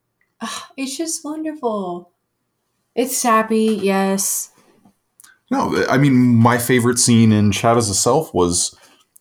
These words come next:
Speaker 2: a scene like that. So, yeah. And
Speaker 1: It's just
Speaker 2: actually, one of my favorite scenes,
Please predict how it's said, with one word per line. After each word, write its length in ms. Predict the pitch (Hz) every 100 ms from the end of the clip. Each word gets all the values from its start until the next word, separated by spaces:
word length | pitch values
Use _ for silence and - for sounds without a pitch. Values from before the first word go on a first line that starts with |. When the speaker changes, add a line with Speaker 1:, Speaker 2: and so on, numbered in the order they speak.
| -
Speaker 2:
a 60 |
scene 360 | 101 101 90 85
like 240 | 82 78
that. 320 | - 71 90 - _ -
So, 360 | - 98 92 _ _ _ _ _ _
yeah. 140 | 127 113 - _ -
And 120 | 135
Speaker 1:
It's 80 | 127
just 100 | 139
Speaker 2:
actually, 380 | 135 135 139
one 160 | 117 120
of 20 |
my 80 | 120
favorite 280 | 120 117 113
scenes, 380 | 120 110 -